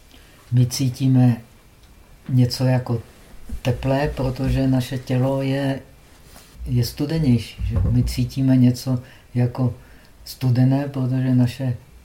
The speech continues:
tělo je teplejší. Je to tak? Nedá se to oddělit.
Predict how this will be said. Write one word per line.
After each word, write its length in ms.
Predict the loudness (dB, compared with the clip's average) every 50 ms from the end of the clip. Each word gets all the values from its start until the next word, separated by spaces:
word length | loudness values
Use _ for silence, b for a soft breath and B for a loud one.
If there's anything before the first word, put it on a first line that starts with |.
| -20 _ -12 -4
tělo 300 | 0 2 2 4 2 2
je 120 | 0 0
teplejší. 720 | -2 -6 -8 -6 -6 -6 -6 -8 -10 -10 -8 -6 -6 -6 -8 -12 -20 _ -8 -4
Je 100 | -4 -4
to 140 | -2 -4 -6
tak? 300 | -6 -8 -10 -10 -14 -20 -20 -20 _ _ -20 -20 -20 -20 -20 -20 _ -20 -20 -20 -20 _ _ -20 -20 _ _ _ _ _ _ _ -20 -20 _ _ _ _ _ -20 -20 -20 -20 -20 -20 -20 -20 -20 _ _ -20 -20 _ -20 _ _ -20 -20 -20 -16 -10 -8
Nedá 320 | -6 -4 -4 -4 -6 -8
se 160 | -10 -12 -12
to 120 | -10 -8 -6
oddělit. 420 | -6 -6 -6 -6 -6 -6 -8 -10